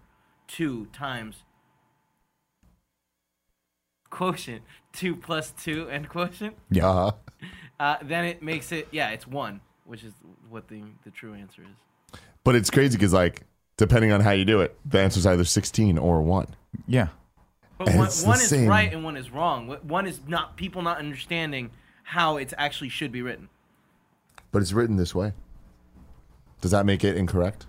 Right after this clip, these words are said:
Speaker 1: No, it, this, but
Speaker 3: Are you
Speaker 1: in,
Speaker 3: saying that this is an incorrect
Speaker 1: in
Speaker 3: equation?
Speaker 1: your mind, you should be able to understand that
Speaker 3: <laughs>
Speaker 1: it's all sitting above the eight. Like, you know, when it's eight, a line, and then this bottom equation.
Speaker 3: Mm-hmm.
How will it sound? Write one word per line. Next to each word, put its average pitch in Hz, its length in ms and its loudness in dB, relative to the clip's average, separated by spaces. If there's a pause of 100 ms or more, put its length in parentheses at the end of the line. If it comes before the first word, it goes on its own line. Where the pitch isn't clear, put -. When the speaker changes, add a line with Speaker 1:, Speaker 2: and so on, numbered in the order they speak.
Speaker 1:
No, 165 420 -2
it, 165 140 -6 (240)
this, 202 260 0 (260)
but 104 120 0
Speaker 3:
Are 107 60 6
you 123 80 6
Speaker 1:
in, - 40 6
Speaker 3:
saying 151 200 6
that 131 60 2
this 123 160 2
is 120 140 2
an 95 120 2
incorrect 95 500 0
Speaker 1:
in 220 80 2
Speaker 3:
equation? 240 220 4
Speaker 1:
your 247 100 4
mind, 196 480 2
you 180 100 -2
should 175 240 0
be 196 120 2
able 190 180 2
to 180 100 2
understand 165 540 -2
that 143 100 -2 (200)
Speaker 3:
<laughs> 117 200 -14
Speaker 1:
it's 165 220 -4
all 165 440 2
sitting 160 440 -4 (180)
above 147 540 0
the 135 160 -6
eight. 135 220 -6 (760)
Like, 131 160 -8
you 151 80 -4
know, 156 140 -2
when 143 120 -4
it's 127 160 -10 (180)
eight, 175 260 -4 (500)
a 135 60 -6
line, 170 500 -2 (240)
and 143 100 -10
then 147 160 -4
this 147 180 -6 (220)
bottom 156 300 2
equation. 196 500 -6
Speaker 3:
Mm-hmm. 117 400 4